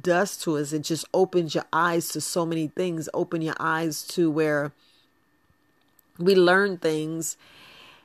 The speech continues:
and, you know, we find out it's bullshit, and you realize it's, you know, that you already knew the answer. You realize that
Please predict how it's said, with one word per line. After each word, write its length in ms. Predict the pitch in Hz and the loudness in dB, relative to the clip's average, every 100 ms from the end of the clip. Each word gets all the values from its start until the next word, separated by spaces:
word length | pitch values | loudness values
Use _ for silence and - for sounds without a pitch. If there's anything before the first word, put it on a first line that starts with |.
| _ - | _ -2
and, 640 | 185 170 160 151 131 73 _ _ _ _ _ _ _ - | 2 2 0 -4 -8 -16 _ _ _ _ _ _ _ -10
you 140 | 165 | -6
know, 120 | 151 | -2
we 80 | 160 | -4
find 320 | - 185 160 | 0 0 0
out 160 | 151 156 | -2 -2
it's 140 | 165 | -4
bullshit, 540 | 160 170 214 - 170 139 | -2 2 2 0 -4 -4
and 120 | 156 | -4
you 80 | 156 | -2
realize 460 | 160 151 147 151 | 0 0 -2 -4
it's, 360 | 147 151 - - _ _ _ _ _ _ _ _ _ - | -10 -12 -14 -18 _ _ _ _ _ _ _ _ _ -2
you 120 | 175 | 0
know, 160 | 165 | 0
that 280 | 147 165 - | -2 -4 0
you 80 | 220 | 2
already 180 | 190 170 | 2 2
knew 140 | 160 | 0
the 180 | 160 - | -2 -2
answer. 280 | 180 180 175 | -6 -4 -2
You 140 | 165 | -2
realize 520 | 165 170 170 156 165 147 | 0 0 2 0 -2 -2
that 260 | 156 143 | -4 -6